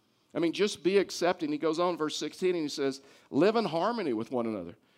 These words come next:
Do not be haughty, but associate with the lowly. Never be wise in your own sight."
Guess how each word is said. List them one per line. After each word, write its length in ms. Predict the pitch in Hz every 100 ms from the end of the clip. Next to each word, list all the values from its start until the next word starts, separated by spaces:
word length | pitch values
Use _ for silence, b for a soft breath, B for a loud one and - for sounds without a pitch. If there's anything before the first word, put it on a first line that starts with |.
| b b
Do 120 | 151
not 200 | 196 202
be 120 | 208
haughty, 480 | 160 160 185 165 95 - _ _ - _ _ _ _ _ _ b b b -
but 100 | 151
associate 640 | - 175 185 - 202 170
with 140 | 190
the 140 | 180 165
lowly. 500 | 156 170 190 170 92 - b b
Never 300 | - 143 214
be 140 | 214 220
wise 400 | 185 175 202 196
in 100 | 185
your 160 | 170
own 220 | 170 180 170
sight." 360 | 165 139 107